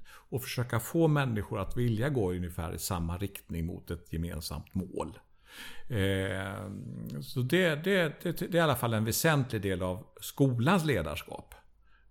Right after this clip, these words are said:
eh, vågar jag påstå. Detta att, eh, se till att, eh,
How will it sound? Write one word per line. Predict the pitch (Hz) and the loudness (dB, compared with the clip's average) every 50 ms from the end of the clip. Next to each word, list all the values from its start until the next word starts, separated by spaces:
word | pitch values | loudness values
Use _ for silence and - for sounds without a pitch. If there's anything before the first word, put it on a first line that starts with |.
| - 220 - | -12 -6 -4
eh, | 101 98 | -4 -2
vågar | 98 101 92 90 90 | -2 -2 -2 -2 -2
jag | 87 87 87 | -4 -4 -4
påstå. | - - 87 85 - - - 92 | -6 -6 -6 -6 -8 -8 -8 -6
Detta | 92 101 90 - - - 95 | -4 -4 -4 -4 -4 -6 -6
att, | 92 90 - - - | -6 -6 -8 -8 -6
eh, | 90 90 87 87 87 - - _ - | -4 -4 -4 -4 -6 -8 -14 _ -14
se | - - - 107 | -10 -4 -4 -4
till | - - - 113 104 101 98 92 95 | -2 0 0 0 0 0 -2 -2 -4
att, | 90 87 85 - - - - _ _ _ - - - - 240 - | -4 -6 -6 -10 -20 -20 -20 _ _ _ -20 -20 -20 -14 -8 -4
eh, | 110 92 92 87 90 90 87 87 | -2 -2 0 0 -2 -2 -4 -6